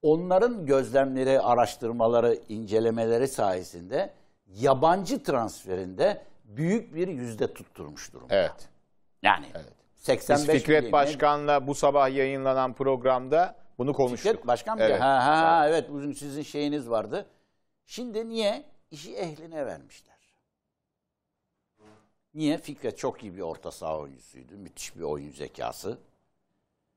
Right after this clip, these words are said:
Speaker 1: Gökhan işte
Speaker 2: İyi
Speaker 1: bir
Speaker 2: araştırıyorlar.
Speaker 1: İyi
Speaker 2: Doğru
Speaker 1: bakıyor.
Speaker 2: a-, şey yapıyorlar. Bakıyor, düşünüp taşınıyorlar. Çok hatalar yapıldı. Belki onlar da yaptı ama onlar artık...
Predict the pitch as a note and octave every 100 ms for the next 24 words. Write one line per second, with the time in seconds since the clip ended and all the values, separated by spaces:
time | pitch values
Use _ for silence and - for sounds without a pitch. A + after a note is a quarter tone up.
0 | _ C#3+ C3+ A2+ E2 D#2 - - - G#2
1 | B2+ G#2+ - F2 D2+ D2 E2 A#2+ B2+ E3+
2 | F3+ F3+ E3+ D3+ - - - G2+ G2+ A2+
3 | F#2 D#2 - D#2 F2 B2 C3 C#3 D#3 C#3
4 | C#3 A2+ C#3 C#3 A#2 - C#3 - C#3 A#2
5 | A2 D3+ - - - G3+ F#3+ - D#3+ C#3+
6 | C3+ C3 A#2 B2+ A#2+ F#3+ G3+ G#3+ C4 B3
7 | C4 B3 F#3 C#3+ - G#3 C4 E3 F#3 A#3
8 | G3+ F3 - B3+